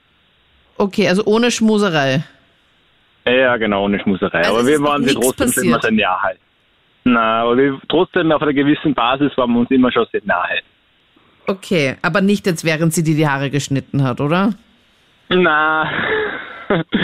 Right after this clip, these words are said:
Speaker 2: na, das nicht. Aber wir waren freundschaftlich auch öfter unterwegs.
Speaker 1: Okay, sie war,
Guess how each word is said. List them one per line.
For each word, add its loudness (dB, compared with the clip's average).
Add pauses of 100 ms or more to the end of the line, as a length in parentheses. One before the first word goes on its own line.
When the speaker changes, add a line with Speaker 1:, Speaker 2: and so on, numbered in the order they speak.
(300)
Speaker 2:
na, 0
das -2
nicht. -2
Aber 2
wir 2
waren 0
freundschaftlich -2
auch 0
öfter -2
unterwegs. -4 (140)
Speaker 1:
Okay, -2 (140)
sie -2
war, 0